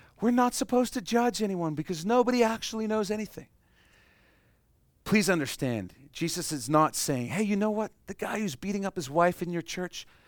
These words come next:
you don't know, so don't judge, don't judge." Remember, he's talking about the wheat and the tares.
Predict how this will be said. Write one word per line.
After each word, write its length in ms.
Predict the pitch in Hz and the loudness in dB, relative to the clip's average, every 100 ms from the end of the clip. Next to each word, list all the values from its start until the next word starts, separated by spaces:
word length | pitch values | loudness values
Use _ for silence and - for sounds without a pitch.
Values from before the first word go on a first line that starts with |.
| - _ | -20 _
you 220 | - 143 233 | -4 2 6
don't 220 | 262 247 | 6 4
know, 260 | 254 247 185 | 2 0 -2
so 200 | - 180 | -6 -8
don't 280 | 196 196 | -8 -8
judge, 440 | - 147 - - - | -10 -12 -14 -18 -20
don't 180 | 165 - | -20 -16
judge." 320 | - - - _ _ - - - - _ _ | -16 -16 -20 _ _ -20 -20 -20 -20 _ _
Remember, 440 | 135 143 170 180 156 | 2 6 6 6 2
he's 280 | 120 156 - | -2 -6 -6
talking 500 | - 196 196 220 196 | 4 6 6 2 2
about 500 | 143 139 131 - 110 | 4 4 4 0 -4
the 120 | 110 | -4
wheat 560 | 101 110 143 175 - - | -4 -2 -2 -4 -10 -6
and 180 | 139 131 | -4 -2
the 60 | |
tares. 640 | - - 110 - - - | -4 -6 -6 -8 -14 -18